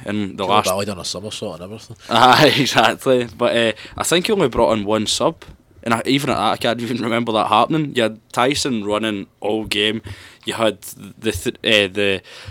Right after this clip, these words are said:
Speaker 1: Koulibaly and Jones running all game, McKenzie running all game. That they look so much fitter, and I'm hoping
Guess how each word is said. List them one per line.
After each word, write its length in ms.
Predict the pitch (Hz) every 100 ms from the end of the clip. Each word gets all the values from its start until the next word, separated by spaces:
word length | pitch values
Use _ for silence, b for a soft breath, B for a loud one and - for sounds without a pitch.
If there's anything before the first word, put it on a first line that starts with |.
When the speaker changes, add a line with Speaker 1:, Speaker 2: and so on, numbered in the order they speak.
| B
Speaker 1:
Koulibaly 580 | - 127 110 104 107 104
and 80 | 101
Jones 260 | 104 104 104
running 180 | 101
all 160 | 101 101
game, 280 | 104 101 101
McKenzie 460 | - 110 110 123
running 200 | 123 127
all 140 | 123 120
game. 380 | 120 113 104 104
That 160 | 113
they 180 | 82 110
look 220 | 107 127
so 160 | - 113
much 220 | 107 -
fitter, 340 | - 107 117 110 -
and 100 | 104
I'm 120 | 101
hoping 480 | 120 120 - 107